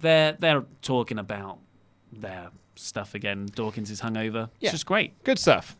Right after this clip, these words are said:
Speaker 2: They couldn't even get excited for the fact that Nikki Cross was wrestling. That's how hungover
Speaker 1: <laughs>
Speaker 2: Dawkins was.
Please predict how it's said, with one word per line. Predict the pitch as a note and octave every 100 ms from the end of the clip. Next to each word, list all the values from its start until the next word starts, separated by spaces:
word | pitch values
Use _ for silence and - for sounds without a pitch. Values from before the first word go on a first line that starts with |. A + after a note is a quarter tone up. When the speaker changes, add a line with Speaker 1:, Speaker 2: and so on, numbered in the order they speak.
| -
Speaker 2:
They | D#3+
couldn't | D#3+ G#3
even | A3 F#3+
get | F#3
excited | F3 - E3+ D3+ - A#2
for | -
the | B2+
fact | - B2
that | B2+
Nikki | B2+ A#2+
Cross | A2+ B2+ -
was | B2
wrestling. | B2+ - G#2
That's | A2+ D3
how | D3+ D3
hungover | - D3+ D3 D3 C#3 C3 G2+ G#2+ - -
Speaker 1:
<laughs> |
Speaker 2:
Dawkins | C#3 A2+ - G#2+ A2
was. | G2 F2+ -